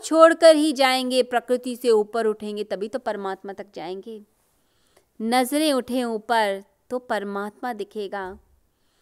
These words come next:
वो तो वेट कर रहा है हमारी, कितने कितने जन्मों से वेट कर रहा है, क्षमा कर रहा है हमारे अपराधों को, वो देख रहा है हमें।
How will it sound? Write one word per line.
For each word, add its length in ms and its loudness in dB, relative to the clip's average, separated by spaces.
वो 100 6
तो 120 2
वेट 300 2
कर 220 2
रहा 280 4
है 260 0
हमारी, 520 -4
कितने 340 -12
कितने 440 -12
जन्मों 460 -8
से 180 -8
वेट 260 -10
कर 200 -12
रहा 260 -12
है, 240 -16
क्षमा 400 2
कर 220 2
रहा 280 4
है 240 2
हमारे 320 -2
अपराधों 480 -2
को, 200 -10
वो 600 -16
देख 360 0
रहा 240 -4
है 220 -10
हमें। 260 -12